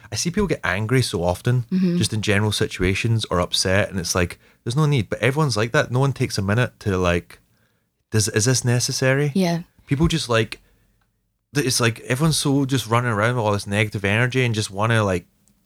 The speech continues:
Speaker 1: I don't
Speaker 2: Mm-hmm.
Speaker 1: know.
Speaker 2: Well, it's also like you, uh, you, a lot of people will go to anger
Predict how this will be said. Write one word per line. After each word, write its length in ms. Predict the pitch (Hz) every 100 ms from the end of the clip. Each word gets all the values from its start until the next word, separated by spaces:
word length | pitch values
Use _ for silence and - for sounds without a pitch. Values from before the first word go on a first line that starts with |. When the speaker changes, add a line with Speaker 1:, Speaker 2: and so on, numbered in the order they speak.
| _ _ _ -
Speaker 1:
I 80 | 127
don't 100 | 113
Speaker 2:
Mm-hmm. 80 | 92
Speaker 1:
know. 200 | 107 104 _ - - -
Speaker 2:
Well, 100 | 269
it's 120 | 262
also 300 | 254 269 330
like 240 | 294 208 196
you, 400 | 185 196 190 - - - 190 - _ _ -
uh, 540 | 180 190 190 185 175 185 _ _ _ _ -
you, 180 | 220 196 -
a 100 | 208
lot 180 | 233
of 80 | 254
people 240 | 285 254 208
will 80 |
go 180 | 190 202
to 120 | 208
anger 480 | 185 190 196 202 208